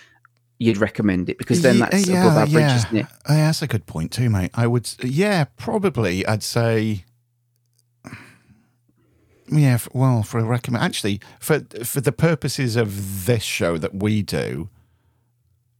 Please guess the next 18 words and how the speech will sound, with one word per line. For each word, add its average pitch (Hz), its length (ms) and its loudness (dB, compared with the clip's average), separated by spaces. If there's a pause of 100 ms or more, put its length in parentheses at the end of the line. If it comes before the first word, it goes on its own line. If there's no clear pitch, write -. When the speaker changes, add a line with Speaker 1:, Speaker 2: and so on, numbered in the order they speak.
(480)
Speaker 2:
usually 110 640 0
it's - 260 -6
like 87 160 -6
a 92 40 -6
three 95 380 -4
and 85 120 0
a 76 40 -4
half 80 540 -6
minimum 73 640 -6
I 87 100 -6
try 76 320 -8
for. - 420 -10 (240)
If 117 220 0
it 110 100 -2
were, 101 100 0
you 117 140 -4
know, 80 240 -4 (100)
out, 110 200 0